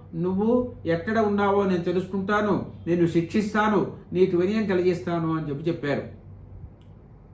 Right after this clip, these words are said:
అని మధ్యాహ్న సమయంలో ఒక అర నిమిషం పాటు నువ్వు స్థిరంగా ఉంటావు.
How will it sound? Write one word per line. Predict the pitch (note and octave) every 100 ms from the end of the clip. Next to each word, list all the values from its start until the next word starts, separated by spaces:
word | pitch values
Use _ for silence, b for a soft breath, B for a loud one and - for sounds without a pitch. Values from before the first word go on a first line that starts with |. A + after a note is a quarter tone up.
| -
అని | D3+ G#3+ A3+ F#3+ F#3+ - - - - - G#2+
మధ్యాహ్న | A2+ C3 A3 B3 A3+
సమయంలో | A3 G#3+ G#3 G3 G3 D#3 - - - - C#3
ఒక | C#3+
అర | - E3 A3
నిమిషం | B3 A3 A3 G3
పాటు | G3 G3
నువ్వు | G3 F3+
స్థిరంగా | - F3+ G3+ G3 G3
ఉంటావు. | E3+ F3+ C3